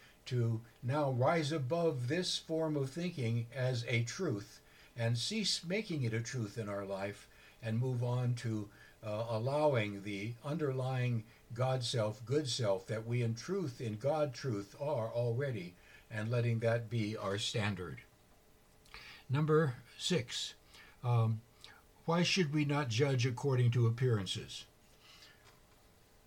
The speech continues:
Well, we all have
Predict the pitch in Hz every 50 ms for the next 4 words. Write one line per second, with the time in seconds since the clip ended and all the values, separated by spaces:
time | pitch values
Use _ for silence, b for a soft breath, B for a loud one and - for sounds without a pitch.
0 | - - - 123 147 170 170 170 170 B B B B B B B B - - -
1 | _ - - - - - - - - - - - - - 131 139 147 156 - -
2 | - - - - - - - - - 160 160 165 156 151 202 - - - - -
3 | - - - - - - 156 147 139 135